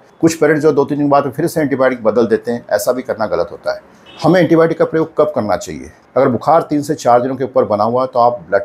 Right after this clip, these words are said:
test करवाइए बच्चे की, उसमें कुछ ऐसा लगता है कि bacterial infection है, तभी antibiotic देना चाहिए, क्योंकि antibiotic के side effect बहुत ज़्यादा होता है।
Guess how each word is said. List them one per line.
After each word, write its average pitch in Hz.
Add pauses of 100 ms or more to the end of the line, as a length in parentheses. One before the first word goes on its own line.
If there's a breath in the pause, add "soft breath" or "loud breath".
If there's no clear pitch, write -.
test 151
करवाइए 127
बच्चे 120
की, 131
उसमें 127
कुछ 131
ऐसा 127
लगता 117
है 131
कि 139
bacterial 113
infection 123
है, 131
तभी 127
antibiotic 98
देना 82
चाहिए, - (240)
क्योंकि 135
antibiotic 117
के 147
side 120
effect 123
बहुत 117
ज़्यादा 113
होता 117
है। -